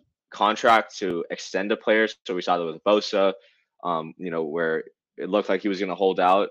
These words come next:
last year, and then he extended him, like, right before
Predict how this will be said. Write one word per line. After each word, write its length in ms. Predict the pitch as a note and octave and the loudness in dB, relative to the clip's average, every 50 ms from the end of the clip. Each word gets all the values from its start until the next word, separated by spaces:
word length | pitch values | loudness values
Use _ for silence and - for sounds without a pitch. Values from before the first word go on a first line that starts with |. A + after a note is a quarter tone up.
| - _ _ | -6 _ _
last 360 | F2 F2+ F2+ F#2 - - - | 0 2 2 2 0 -2 -6
year, 160 | A2 G#2+ G#2 | -4 -2 -2
and 100 | G2 F#2 | -2 -4
then 200 | F2+ F2 F2+ F2 _ _ - | -6 -8 -10 -14 _ _ -10
he 80 | - F#2+ | -8 -8
extended 400 | F2 - - F#2 F2+ F2+ F2+ E2+ | -8 -6 -6 -6 -6 -4 -4 -6
him, 160 | F2 E2+ E2 | -6 -6 -6
like, 140 | E2 D#2 D2+ | -8 -10 -8
right 240 | D2+ E2+ E2+ E2 D#2+ | -6 -4 -4 -4 -6
before 460 | - - - F2+ E2+ E2+ E2+ D#2+ D#2+ | -10 -14 -8 -6 -4 -4 -4 -4 -6